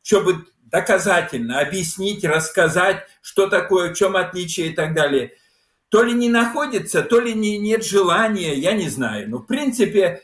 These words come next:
не поражает просто, что к-, не могут объяснить вот это отличие, как я говорю, Кранкайтес, генерал Кранкайтес в Литве объяснял,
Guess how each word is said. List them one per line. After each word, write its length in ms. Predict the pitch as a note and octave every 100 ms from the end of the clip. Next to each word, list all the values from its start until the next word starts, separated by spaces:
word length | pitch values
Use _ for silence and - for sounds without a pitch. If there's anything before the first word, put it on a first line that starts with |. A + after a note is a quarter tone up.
| -
не 140 | G3+
поражает 720 | G#3+ G#3 G#3+ G#3 D3+ B2 A#2 -
просто, 480 | C3 B2 A2+ G2+ - _
что 280 | - - D#3+
к-, 340 | C#3+ F#3+ E3 E3+
не 160 | E3
могут 440 | F#3 B3 C4 - F3+
объяснить 640 | E3 F#3+ F3+ A#3 C4+ -
вот 160 | F#3+ G3
это 300 | G#3+ G#3+ G3+
отличие, 500 | G#3 A3+ F3+ - C3
как 280 | - D#3+ D#3+
я 80 | C3
говорю, 380 | D3 D3 D3+
Кранкайтес, 800 | - E3 F3+ E3+ G3+ E3 D#3+ C#3
генерал 560 | C#3+ C3 C#3 D#3 D#3+ -
Кранкайтес 640 | D#3 D#3 F#3 F#3 - C#3+
в 40 | D#3+
Литве 380 | E3 E3 E3+ C#3
объяснял, 580 | A#2 A#2+ - C3 -